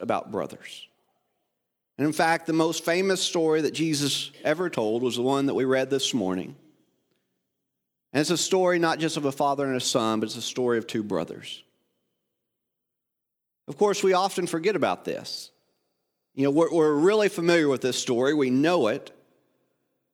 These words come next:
But we think more about the father and the son than we do the relationship between those two brothers.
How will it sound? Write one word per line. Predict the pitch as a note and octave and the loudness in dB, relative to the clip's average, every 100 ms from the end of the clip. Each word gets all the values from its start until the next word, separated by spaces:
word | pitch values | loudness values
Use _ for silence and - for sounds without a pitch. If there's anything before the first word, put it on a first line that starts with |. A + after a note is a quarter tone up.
| _ _ | _ _
But | D3+ D3 | 0 2
we | F3 | 2
think | E3+ A3 A#3 G#3+ E3 | 0 0 0 0 -2
more | F3+ F3 | 0 2
about | D#3+ D3+ C#3+ - - - _ _ _ _ _ _ | 2 2 2 -2 -10 -20 _ _ _ _ _ _
the | C3+ | -8
father | C3+ D3+ D3 C3+ B2+ | -2 2 2 0 0
and | A#2+ | 0
the | G#2+ | 0
son | - C#3 F#2+ C#2+ - - _ _ _ _ _ _ _ _ _ _ | 0 2 0 -2 -8 -14 _ _ _ _ _ _ _ _ _ _
than | C#3 C3+ | -4 0
we | C3 | 2
do | C#3 | 2
the | A#2+ | 2
relationship | A2+ A2+ B2+ D3 - C3+ A#2+ - G2 F#2+ - | 0 2 2 2 0 0 0 2 2 0 -6
between | A2+ A#2+ A2+ A2 | -6 -2 0 2
those | G2+ G#2 | 0 -2
two | - G2+ | -4 -6
brothers. | G2 F2+ E2+ D#2 - - | -4 -4 -4 -12 -16 -20